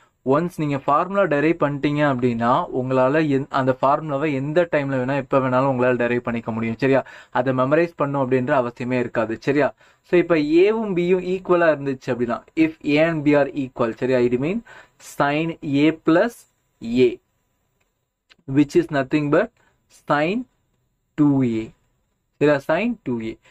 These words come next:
which is equal to just replace B by A. அப்ப என்ன வரும்? Sin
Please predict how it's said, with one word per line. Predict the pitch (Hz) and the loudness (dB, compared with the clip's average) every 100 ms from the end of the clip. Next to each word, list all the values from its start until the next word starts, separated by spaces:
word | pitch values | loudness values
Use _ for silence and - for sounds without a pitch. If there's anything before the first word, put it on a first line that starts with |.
| _ _ 170 | _ _ 0
which | 185 202 | 0 0
is | 185 | -2
equal | 214 208 175 | 0 2 2
to | 180 170 | 2 2
just | 175 180 185 160 | 0 2 0 0
replace | 190 - 180 220 - | -4 0 2 2 0
B | 165 165 | -4 -2
by | 147 147 123 | 2 2 2
A. | 117 - - _ | -2 -4 -20 _
அப்ப | 131 139 147 | -2 0 0
என்ன | 160 180 | 2 2
வரும்? | 165 175 180 - | 2 0 -2 -2
Sin | 143 151 165 | 0 0 0